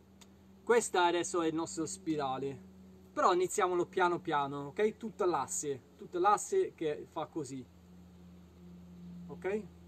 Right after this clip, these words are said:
Dal giù a su. So this is the, this is our work now, this whole of our axis. This, this here. So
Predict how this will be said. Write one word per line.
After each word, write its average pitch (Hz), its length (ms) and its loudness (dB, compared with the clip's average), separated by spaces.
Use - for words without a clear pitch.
Dal 147 220 -4
giù 185 340 -8
a 160 100 -8
su. 143 240 -6
So 170 80 -6
this 196 240 -4
is 165 120 -6
the, 170 200 -6
this 190 160 -4
is 185 120 -2
our 175 180 4
work 160 360 0
now, 139 220 -2
this 147 140 -10
whole 190 280 6
of 160 120 2
our 170 100 -2
axis. 202 580 -2
This, 170 380 2
this 156 160 -8
here. 139 160 -4
So 151 260 0